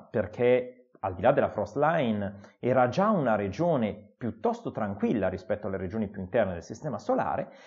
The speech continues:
avvenne anche con un tasso molto più elevato, per, proprio grazie alla presenza di una maggior quantità di massa solida, seppur formata da materiali volatili e quindi da ghiaccio, era comunque un grande quantitativo di massa.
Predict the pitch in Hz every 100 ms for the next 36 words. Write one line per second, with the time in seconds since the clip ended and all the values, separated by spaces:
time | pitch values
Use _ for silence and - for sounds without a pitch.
0 | - 269 269 233 285 285 196 233 277 143
1 | 127 139 147 - - - 160 110 127 190
2 | 180 - 101 104 156 85 - - - -
3 | 156 160 - 311 247 123 151 - 113 98
4 | 180 214 165 - 110 - - - - 139
5 | 160 165 160 220 - 131 147 220 107 -
6 | 120 107 101 - - 95 82 90 87 87
7 | - _ - 170 - 160 151 101 - 87
8 | 104 107 101 87 87 87 92 104 98 95
9 | 120 107 - 92 87 131 98 220 - -
10 | - - - - - - 220 233 240 135
11 | 160 226 - 165 160 85 87 90 - 156
12 | 175 185 180 82 98 101 76 - - 98
13 | -